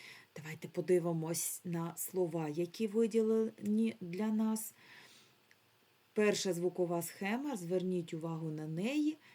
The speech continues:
Яке слово заховалось в цій схемі? Подивіться, стрілочками вказано. Це, це, це перукар, але якщо два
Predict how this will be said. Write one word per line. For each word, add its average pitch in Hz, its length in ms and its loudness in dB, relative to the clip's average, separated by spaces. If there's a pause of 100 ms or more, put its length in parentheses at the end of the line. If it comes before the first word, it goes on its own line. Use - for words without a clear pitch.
Яке 202 240 2
слово 180 340 0
заховалось 160 680 0
в - 120 -20
цій 165 180 -4
схемі? 151 640 -8
Подивіться, 160 480 -6
стрілочками 156 720 -2
вказано. 147 600 -6 (540)
Це, 330 340 0 (1120)
це, 480 220 2
це 247 420 4
перукар, 170 920 -2
але 165 260 2
якщо 156 460 0 (120)
два 156 1000 -2